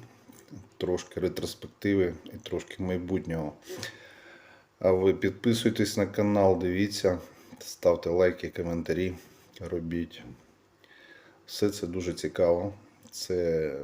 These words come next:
не професійний блогер, а просто людина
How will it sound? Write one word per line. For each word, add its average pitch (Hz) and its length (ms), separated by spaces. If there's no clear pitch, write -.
не 98 180
професійний 85 680
блогер, 92 460
а 101 120
просто - 640
людина 85 500